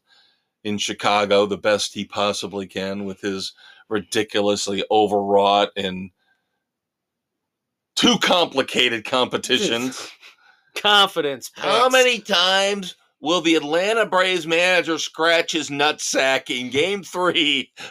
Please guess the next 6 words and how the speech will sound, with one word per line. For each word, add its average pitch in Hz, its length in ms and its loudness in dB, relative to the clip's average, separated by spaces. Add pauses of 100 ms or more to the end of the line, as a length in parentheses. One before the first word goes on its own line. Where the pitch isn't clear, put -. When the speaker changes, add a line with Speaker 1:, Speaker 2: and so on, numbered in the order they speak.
Speaker 1:
of 147 200 0
the 156 100 4
divisional 143 580 0
round? 123 500 -2 (2250)
No, 170 540 4
Speaker 2:
Uh, - 40 -14